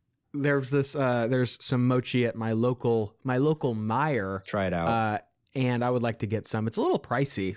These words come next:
Speaker 1: for ice cream, but I think it might be worth it just for the, for the experience, you
Speaker 2: Yeah,
Speaker 1: know?
Speaker 2: the frozen stuff isn't bad, like the, the kind you just grab in a box at Meijer or whatever. Not bad.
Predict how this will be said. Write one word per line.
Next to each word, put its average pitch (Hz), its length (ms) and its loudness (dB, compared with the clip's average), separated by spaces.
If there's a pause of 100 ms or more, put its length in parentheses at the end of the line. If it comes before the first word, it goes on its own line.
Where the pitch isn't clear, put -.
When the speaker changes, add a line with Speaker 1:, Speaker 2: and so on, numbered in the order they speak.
Speaker 1:
for 113 160 0
ice 110 220 -2
cream, 107 460 -2
but 113 380 -2
I 113 240 -2 (300)
think 117 140 -2
it 104 100 -4
might 107 140 -4
be 107 120 -4
worth 107 300 -4
it 104 120 -6
just 107 240 -10
for 107 100 -4
the, 101 260 -6 (140)
for 131 80 -6
the 131 100 0
experience, 104 760 -8
you 101 120 -4
Speaker 2:
Yeah, 90 160 0
Speaker 1:
know? 95 200 -8
Speaker 2:
the 113 80 -4
frozen 143 360 0
stuff 120 220 -2
isn't 107 220 -2
bad, 90 240 0
like 87 200 -4
the, 87 260 -4
the 87 180 -2
kind 92 340 -4
you 90 80 0
just 85 300 -6
grab 87 240 -2
in 85 60 -2
a 80 60 -2
box 85 540 -4
at 92 140 -2
Meijer 85 300 -2
or 95 100 0
whatever. 98 520 -2
Not 131 200 -4
bad. 87 300 -6